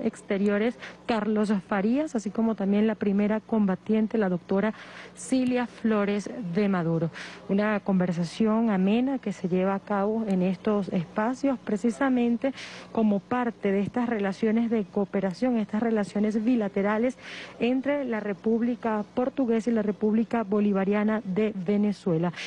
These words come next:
Venezuela y Portugal mantienen relaciones cordiales y amistosas, vínculos que se estrecharon con la llegada del comandante supremo de la Revolución Bolivariana, Hugo Chávez,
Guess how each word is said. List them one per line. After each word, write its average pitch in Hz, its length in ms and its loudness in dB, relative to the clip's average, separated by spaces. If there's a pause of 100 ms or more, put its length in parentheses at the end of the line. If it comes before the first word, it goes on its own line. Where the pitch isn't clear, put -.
(200)
Venezuela 247 380 0
y 285 40 -2
Portugal 277 540 0
mantienen 254 500 2
relaciones 233 520 0
cordiales 226 640 0
y 254 60 2
amistosas, 226 760 -2
vínculos 311 560 0 (400)
que 214 60 0
se 220 100 -2
estrecharon 208 560 0
con 247 140 0
la 220 80 2
llegada 196 340 0
del 226 120 0
comandante 196 500 2
supremo 220 540 0
de 226 60 2
la 202 100 2
Revolución 185 580 0
Bolivariana, 202 640 2
Hugo 208 260 2
Chávez, 254 460 -2